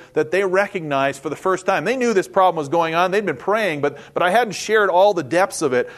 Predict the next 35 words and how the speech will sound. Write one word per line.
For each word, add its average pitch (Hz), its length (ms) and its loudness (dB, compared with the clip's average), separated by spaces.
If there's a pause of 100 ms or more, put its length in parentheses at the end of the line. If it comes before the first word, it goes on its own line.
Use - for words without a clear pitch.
(120)
They 190 100 4
recognized 180 560 2
the 156 60 -2
toll 233 320 2
it - 20 -2
was 147 140 -6
taking 151 340 -4
on 139 140 0
me, 143 100 -6
and 139 80 -4
they 139 80 -2
came 185 240 -6
to 160 80 -2
support 160 400 -2
me 170 80 -8
and 156 100 -8
help 165 220 -2
me, 165 100 -8
and 147 80 -6
they 143 80 -2
continue 180 460 -8
to 147 80 -6
do 147 240 -4
that, 127 220 0
and 123 100 -4
I - 20 -6
am 123 100 -10
so 143 200 -8
blessed 135 580 -6
by 101 140 -10
that. 92 300 -14 (2500)
But 135 80 0
at 185 160 4
my 190 140 0
lowest, 175 600 0